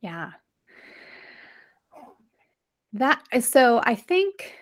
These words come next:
a compliment that I have received that always makes me feel really good, and I would love to have that experience more often, is, um, I, I f-,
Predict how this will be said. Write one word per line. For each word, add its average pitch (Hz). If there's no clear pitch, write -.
a 247
compliment 277
that 214
I 196
have 233
received 185
that 185
always 214
makes 208
me 202
feel 196
really 190
good, 175
and 185
I 180
would 185
love 185
to 214
have 185
that 180
experience 180
more 175
often, 175
is, 185
um, 180
I, 202
I 196
f-, 226